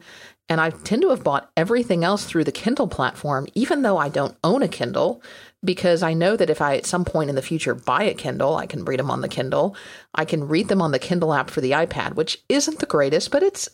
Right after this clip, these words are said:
it's okay. It's, it's fine for, for reading books. And I'll tell you, honestly, in terms of longevity,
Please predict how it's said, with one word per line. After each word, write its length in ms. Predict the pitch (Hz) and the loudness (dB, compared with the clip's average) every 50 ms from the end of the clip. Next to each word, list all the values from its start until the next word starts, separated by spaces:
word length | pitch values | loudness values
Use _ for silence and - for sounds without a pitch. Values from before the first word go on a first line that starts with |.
| _ | _
it's 220 | - 381 - - - _ - | 0 0 0 -4 -8 _ 2
okay. 480 | 208 226 233 - - 160 127 127 139 190 | 2 2 2 0 0 2 2 2 4 2
It's, 160 | 247 - - - - - | 0 -2 -4 -6 -8 -8
it's 160 | - - - | -6 -6 -4
fine 360 | - - 170 165 170 180 175 | -2 0 0 2 2 0 0
for, 400 | - - 160 151 147 143 - - | 0 0 2 2 2 2 0 -2
for 180 | - - 160 151 | -2 0 0 0
reading 340 | 143 147 147 139 135 139 139 | 0 0 -2 -2 -2 -2 0
books. 420 | 147 143 131 127 - - - - - - - - - - - - - - - - - _ - | 2 2 2 2 0 -2 -8 -10 -10 -16 -20 -20 -18 -18 -18 -16 -16 -18 -18 -20 -10 _ 0
And 100 | 254 349 | 2 2
I'll 80 | 349 | 2
tell 180 | 349 - - 294 | 2 2 2 2
you, 120 | 277 277 - | 2 2 0
honestly, 460 | - 196 277 370 - - - 220 196 180 | 2 2 2 2 2 2 2 2 4 4
in 120 | 165 165 | 2 2
terms 320 | - - 190 190 190 196 | 2 2 2 2 2 2
of 100 | 175 151 | 0 0
longevity, 840 | 160 156 147 151 160 151 - 147 151 240 240 151 135 135 139 170 | 2 0 0 2 0 2 2 2 2 2 2 2 2 2 2 0